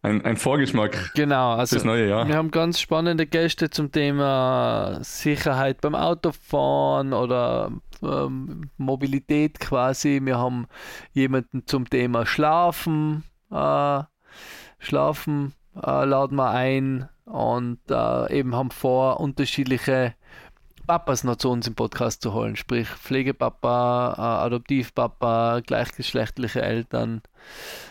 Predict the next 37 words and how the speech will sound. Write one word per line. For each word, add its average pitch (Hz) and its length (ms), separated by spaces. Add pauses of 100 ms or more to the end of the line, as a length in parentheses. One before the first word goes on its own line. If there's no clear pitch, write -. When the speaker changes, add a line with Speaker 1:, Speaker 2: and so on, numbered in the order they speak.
(160)
Speaker 2:
oder 120 160
Papas 117 560
in 117 100
dem 117 160
Fall. 113 480
Ähm, 120 400 (920)
ja, 127 260 (160)
Single, 139 500 (160)
a-, 120 140 (160)
alleinerziehende 131 800
Papas, 113 420
da 110 120
haben 120 100
wir 120 80
ganz 120 180
spannende 123 480
Gäste 120 400
eigentlich 104 240
auf 117 80
unserer 113 240
Liste 113 320
und 131 100
freuen 139 280
uns 110 100
schon 104 200
nächstes - 280
Jahr. 123 220 (720)
Wenn 147 180
dann, 165 160
äh, 143 220
hoffentlich 151 480
alles 147 180
ein 151 60
bisschen 135 160
ruhiger 156 280
ist 110 140
wieder 123 300